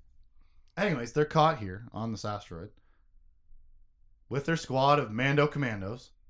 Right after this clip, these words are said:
as the Imperials arrive to take the station and the Verpine tech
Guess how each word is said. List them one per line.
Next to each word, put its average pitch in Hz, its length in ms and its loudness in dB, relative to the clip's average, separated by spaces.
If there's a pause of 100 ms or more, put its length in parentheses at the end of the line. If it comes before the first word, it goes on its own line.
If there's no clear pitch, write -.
(800)
as 165 460 6
the 175 160 0
Imperials 202 640 4
arrive 190 460 6
to 139 100 -10
take 202 480 0 (1120)
the 120 80 -10
station 240 720 4 (680)
and 151 160 4
the 143 60 4
Verpine 190 540 8
tech 202 420 6